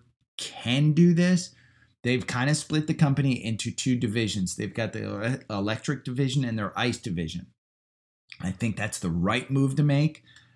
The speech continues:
Uh, the problem with Ford is they are using the ice division to fund the electric division. Um, Ford actually, in my mind, it, of the, the, the big,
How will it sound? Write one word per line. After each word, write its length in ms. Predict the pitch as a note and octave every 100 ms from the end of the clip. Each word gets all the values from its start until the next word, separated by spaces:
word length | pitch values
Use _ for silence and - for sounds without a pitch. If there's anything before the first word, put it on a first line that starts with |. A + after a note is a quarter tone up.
| _
Uh, 280 | G#2 G#2 F#2+ F#2+
the 60 | -
problem 720 | - B2+ C#3 D3 C#3 C3 B2+ B2
with 300 | A2+ A#2+ -
Ford 440 | - C3+ B2 A#2 G#2+
is 320 | G#2+ G2 -
they 280 | A#2 A#2 A2+
are 360 | A2+ G#2 F#2+ - - _
using 540 | A#2 C#3 D#3 D3+ C#3
the 160 | B2+ A#2
ice 260 | C3+ C3
division 580 | - A2+ A2+ G2+ A2 G#2
to 200 | F#2 A#2+
fund 560 | G2 - A#2 A2+ A#2 G2 -
the 140 | A2
electric 520 | F#2+ G#2 A2 - G#2+
division. 540 | - E2+ F2+ E2+ E2 F2 _ _ _ _ -
Um, 600 | G#3 G3+ G3 G3 G3 F#3
Ford 680 | - - - C#3+ D3 D3 C#3+
actually, 600 | A2 B2+ B2 - B2+ A#2+
in 240 | A#2 A#2 A#2+
my 240 | A#2+ B2+
mind, 520 | B2+ A#2 A2+ G#2+ G#2 - _ _ _
it, 240 | C3 C3 -
of 220 | C#3 B2+
the, 320 | C3 A#2+ A2+
the, 300 | - A#2+ A2+ -
the 100 | A2+
big, 400 | A#2 C3 B2